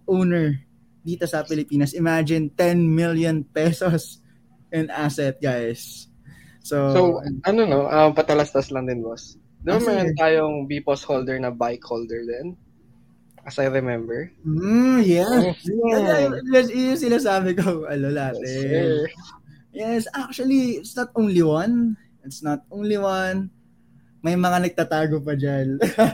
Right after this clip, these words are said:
Speaker 1: <laughs> Siyempre. And, yes, ah, ito may sabi, ano ang reason na nag-convince sa kanila para bumili ng ganong F P F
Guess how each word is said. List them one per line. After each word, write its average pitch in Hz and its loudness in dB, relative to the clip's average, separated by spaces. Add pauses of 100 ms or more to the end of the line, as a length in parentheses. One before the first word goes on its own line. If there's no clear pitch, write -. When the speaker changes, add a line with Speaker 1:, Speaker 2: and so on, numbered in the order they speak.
(400)
Speaker 1:
<laughs> - -6
Siyempre. 135 -2
And, 139 -4 (320)
yes, 226 2
ah, 247 -2
ito 247 2
may 269 6
sabi, 247 2
ano 262 6
ang 277 6
reason 233 4
na 214 2
nag-convince 202 0
sa - -6
kanila 175 -2
para 165 -2
bumili 156 -2
ng 147 -2
ganong 139 0
F 127 -16
P 127 -8
F 117 -8